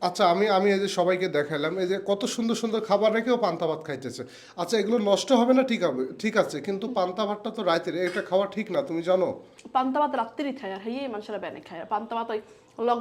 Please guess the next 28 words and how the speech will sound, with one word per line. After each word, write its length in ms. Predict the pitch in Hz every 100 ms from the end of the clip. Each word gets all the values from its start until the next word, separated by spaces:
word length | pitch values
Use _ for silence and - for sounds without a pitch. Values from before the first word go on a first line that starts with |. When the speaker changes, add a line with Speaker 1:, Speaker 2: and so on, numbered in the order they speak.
| 233
Speaker 2:
লগ 80 | 247 214
গরম 160 | 202 220
ভাতে 140 | 240 262
পানি 120 | 214 214
দিয়ে 120 | 254 226
মানুষ 100 | 214 208
পান্তা 200 | 196 170
ভাত 100 | 123 -
খায় 120 | 165
না, 40 | 185
পান্তা 180 | 208 214
ভাত 80 | 214 190
রাত্রিরটাই 520 | 180 208 214 214 196 -
খায়। 160 | 170 - _ _ _ _ _ _ _ _ _
তুমি 140 | 240 240
বোঝো 160 | 196 180 117
না। 60 | - _ _ _ - 226
আর 60 | 196
হেই 100 | 233
পান্তা 160 | 269 262
ভাত 80 | 269 -
খাইতে 260 | 233 233 240
মজা 200 | 170 165 151
বেশি। 200 | 170 - - _ _ _ _ _ _ _ _ - _ -
Speaker 1:
পান্তা 200 | 160 190
ভাত 120 | 180 180
খাইতে 200 | 175 170 151
মজা? 240 | 147 151